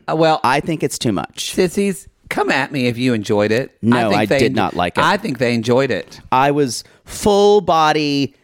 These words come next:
Speaker 2: dry heave to it. So, uh, anyway, I just wish that they would have, that he would have been, he would have said, "Yeah, I feel bad about what I did to Rocky too."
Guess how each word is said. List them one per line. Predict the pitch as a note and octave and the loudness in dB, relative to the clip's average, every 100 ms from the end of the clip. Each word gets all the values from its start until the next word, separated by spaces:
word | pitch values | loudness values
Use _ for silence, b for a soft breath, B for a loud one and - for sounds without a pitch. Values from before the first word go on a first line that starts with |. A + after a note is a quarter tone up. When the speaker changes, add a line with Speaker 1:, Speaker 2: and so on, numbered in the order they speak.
| b b | b b
Speaker 2:
dry | D3+ C#3 B2 | 2 2 2
heave | G#2 A2 D#2 D2+ - - _ _ | 0 -4 -6 -10 -12 -20 _ _
to | - G2 | -2 0
it. | D#2+ - B B B | 0 -4 B B B
So, | B - A3+ - _ _ _ _ _ | B -2 -2 -4 _ _ _ _ _
uh, | F3 E3+ E3 - _ | 0 2 0 -2 _
anyway, | G3 A3 E3 - | 0 2 2 2
I | D#3+ | -2
just | D#3 A3+ C3+ | 0 -2 2
wish | D3 C#3+ - | 2 2 0
that | D3+ B2 | -4 0
they | C3 C3+ C3+ C#3 - - | 2 2 2 0 -4 -4
would | B2+ C#3+ | 0 2
have, | A#2 - _ - | 0 -6 _ -8
that | A#2+ | -8
he | - F3+ | -4 0
would | F3 | 2
have | D#3+ | 2
been, | C#3 C3+ | 0 -2
he | C3 | -2
would | C#3 | -2
have | B2 | 0
said, | - - | -2 -2
"Yeah, | D#3 C#3 | -2 0
I | |
feel | D3 F3+ | 0 0
bad | D#3+ B2 A#2 | 2 2 2
about | A#2 G#2 | 0 0
what | G#2+ | 0
I | G2+ | -2
did | F#2+ E2+ | -2 -6
to | - | -6
Rocky | E2 E2 - | -4 -4 -8
too." | C#2 G#2 D#2+ | -8 -2 -2